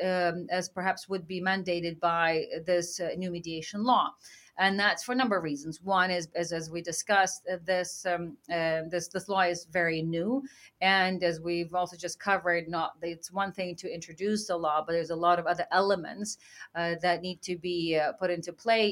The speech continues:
in order to start actually implementing the law. So, like, for example, the mediator, um,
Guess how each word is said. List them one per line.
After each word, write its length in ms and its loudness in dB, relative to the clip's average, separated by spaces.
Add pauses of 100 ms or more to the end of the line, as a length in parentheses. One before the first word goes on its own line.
in 100 -6
order 260 -2
to 220 -14
start 320 -2
actually 460 -4
implementing 720 -6
the 80 -12
law. 320 0
So, 240 -6
like, 200 -6
for 140 -6
example, 560 -6
the 120 -6
mediator, 580 -4 (500)
um, 520 2